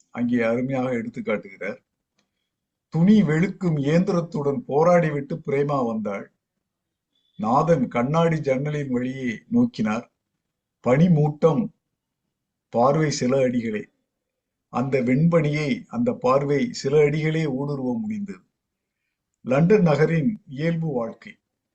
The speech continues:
உள்புறம் ஹீட்டர்கள் கதகதப்பை தந்தாலும், தங்களையே கொஞ்சம் சமைத்துக் கொள்கிறோமோ என்ற ஐயம்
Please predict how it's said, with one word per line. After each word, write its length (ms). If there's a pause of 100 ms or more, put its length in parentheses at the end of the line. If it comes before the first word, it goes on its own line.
(540)
உள்புறம் 640 (180)
ஹீட்டர்கள் 560
கதகதப்பை 680
தந்தாலும், 680 (320)
தங்களையே 560
கொஞ்சம் 320
சமைத்துக் 560
கொள்கிறோமோ 640 (480)
என்ற 300
ஐயம் 500